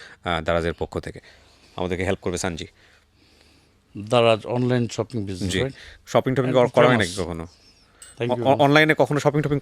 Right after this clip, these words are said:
Speaker 1: করেন কিনা?
Speaker 2: না, না, দারাজের আমি কালেকশনগুলো দেখি, খুব ভালো।
Speaker 1: ও, আচ্ছা।
Speaker 2: মানে আমি চাই আরো, আরো,
Speaker 1: ভালো
Speaker 2: আরো
Speaker 1: করুক।
Speaker 2: ভালো পর্যায়ে আসুক, দারাজ আরো
Speaker 1: Definitely।
Speaker 2: ভালো মার্কেটিং করুক।
Speaker 1: না, এটা শুধু আমাদের অনুষ্ঠানের জন্য আমরা বলতেছি না, দারাজ is
Speaker 2: আর,
Speaker 1: good,
Speaker 2: আহ, not,
Speaker 1: দারাজ is
Speaker 2: আমি
Speaker 1: really good।
Speaker 2: একদম খুব স্ট্রেট কাট,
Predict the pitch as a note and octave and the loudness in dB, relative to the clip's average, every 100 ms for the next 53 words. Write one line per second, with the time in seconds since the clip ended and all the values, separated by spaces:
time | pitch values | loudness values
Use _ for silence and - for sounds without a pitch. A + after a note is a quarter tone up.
0 | - - A#2 G2+ F#2 E2 - C3 C#3+ C3 | -2 0 2 2 -2 -4 -6 -4 0 -2
1 | A2 - B2 D3 C3+ C#3 D3+ C#3 _ - | -2 0 2 2 0 -2 -2 -2 _ -20
2 | E2+ D2 - - C#3 C#3+ C3 - C3 B2+ | -18 -18 -12 -6 -2 0 -2 -2 -2 -2
3 | C#3 C3+ B2 G#2 A2+ C3 A2+ G2 G#2+ - | -4 -4 -2 -4 -8 -8 -4 -2 -2 -6
4 | - G2 F#2 - F2+ F#2 C#3+ C3 C3+ D3 | -8 -6 -6 -6 -6 -2 -2 0 0 0
5 | D3+ C#3 C3 C3 - _ A2 B2 C3 - | 2 2 2 -2 -6 _ -4 -2 -2 -4
6 | G2 A2 C3 F#2 C3 B2+ C3+ B2 A#2 A#2+ | 0 2 2 2 2 0 -2 0 0 0
7 | A2+ - A2+ G#2+ A#2 A2+ A#2 G2+ A2+ A2+ | -6 -8 -2 0 2 0 0 -2 -2 -4
8 | G#2 A2 G#2+ G#2+ A2+ - - D3+ D3+ E3 | -4 -8 -8 -8 -12 -16 0 2 4 4
9 | D3+ D#3+ D3+ D#3 D#3 D#3 E3 E3 D#3+ D3 | 2 2 4 4 2 0 0 0 0 2
10 | C3+ A#2 G#2+ G#2 A2 D#3 D#3 A#2 B2 A#2+ | 2 2 2 0 -2 -2 2 4 6 4
11 | B2+ - A#2+ F#2 C3 D#3+ F#3 - - D#3 | 2 4 2 2 2 4 4 0 2 2
12 | E3+ D#3+ F3+ G3+ F#3 C#3+ C#3+ - | 2 0 -2 0 0 0 -6 -6